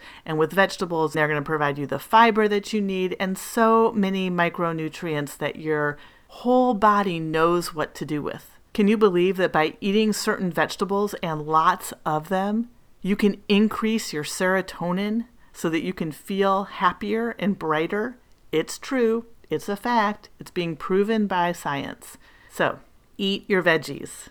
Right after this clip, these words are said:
Number six, focus on seasonal eating.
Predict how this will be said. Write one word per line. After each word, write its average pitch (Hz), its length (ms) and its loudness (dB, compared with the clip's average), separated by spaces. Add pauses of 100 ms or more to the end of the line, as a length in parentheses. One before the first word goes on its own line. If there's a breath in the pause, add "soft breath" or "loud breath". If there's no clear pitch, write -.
(320)
Number 214 220 6
six, - 600 -4 (380)
focus 254 360 2
on 277 160 6
seasonal 240 640 0
eating. 220 540 -4